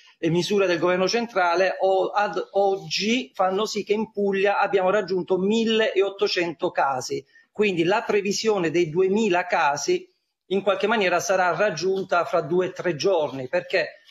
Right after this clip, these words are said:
negli ultimi giorni in maniera abbastanza costante stiamo notificando circa cento casi al giorno. Quindi ai duemila che noi predeva-, prevedevamo il venticinque marzo,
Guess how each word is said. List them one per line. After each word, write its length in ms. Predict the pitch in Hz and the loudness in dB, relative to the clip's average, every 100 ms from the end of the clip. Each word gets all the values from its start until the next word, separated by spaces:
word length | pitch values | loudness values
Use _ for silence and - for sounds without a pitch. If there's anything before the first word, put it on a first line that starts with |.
| _ _ _ | _ _ _
negli 280 | 156 185 | -2 0
ultimi 380 | 190 233 - 190 | 0 -2 0 -2
giorni 360 | 156 196 180 156 | 0 0 0 0
in 60 | |
maniera 380 | 156 165 196 185 | 0 0 0 0
abbastanza 840 | 165 160 180 - 208 196 185 156 | 0 0 -2 -2 -2 -2 -2 -4
costante 840 | - 214 - - 165 151 147 180 170 | -2 -4 -2 -2 0 0 -2 -2 -4
stiamo 540 | - - 208 185 165 | -8 -2 0 2 0
notificando 1400 | 165 214 208 190 - 190 196 175 160 160 160 190 190 - | 0 -2 -2 -6 -4 -2 0 0 0 0 0 0 -2 -8
circa 560 | - 208 190 190 196 185 | -4 0 0 0 -4 0
cento 460 | 214 208 196 220 | -2 0 0 0
casi 400 | 180 156 156 151 | 2 0 0 -4
al 220 | - 165 143 | -4 -4 -4
giorno. 340 | - 123 - | -6 -6 -2
Quindi 220 | 196 180 | 0 0
ai 200 | 165 196 | 0 0
duemila 540 | 180 220 226 240 196 156 | 2 0 2 2 2 0
che 140 | 165 | 0
noi 160 | 185 196 | 0 0
predeva-, 520 | 185 185 185 180 - | 0 0 2 0 -2
prevedevamo 640 | 165 185 185 190 185 151 151 | -2 0 0 2 2 2 -2
il 60 | |
venticinque 540 | 147 180 196 175 165 254 | -2 -4 -4 -6 -2 0
marzo, 360 | 180 156 - | 2 0 -4